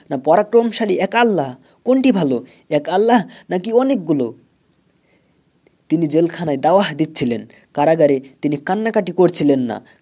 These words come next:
কাঁদো কাঁদো হয়ে অনুনয় আর অভিযোগ করছিলেন না, তিনি তাওহীদের দাওয়াহ করছিলেন। এমন অবস্থায়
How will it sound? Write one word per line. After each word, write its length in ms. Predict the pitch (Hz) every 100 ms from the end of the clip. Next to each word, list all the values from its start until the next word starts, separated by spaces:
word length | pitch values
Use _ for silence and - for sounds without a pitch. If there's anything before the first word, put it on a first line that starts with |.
| -
কাঁদো 220 | 143 151
কাঁদো 260 | 165 170
হয়ে 280 | 170 156 131 127 -
অনুনয় 440 | 160 185 208 190 160 - -
আর 80 | 156
অভিযোগ 520 | - 180 220 226 175
করছিলেন 460 | 165 151 156 135 120
না, 200 | 107 - _ _
তিনি 180 | 139 127
তাওহীদের 540 | - 175 170 202 165
দাওয়াহ 260 | 143 180 226 -
করছিলেন। 440 | 196 185 139 123 117 - _
এমন 260 | 175 185 170
অবস্থায় 520 | 151 202 240 - 156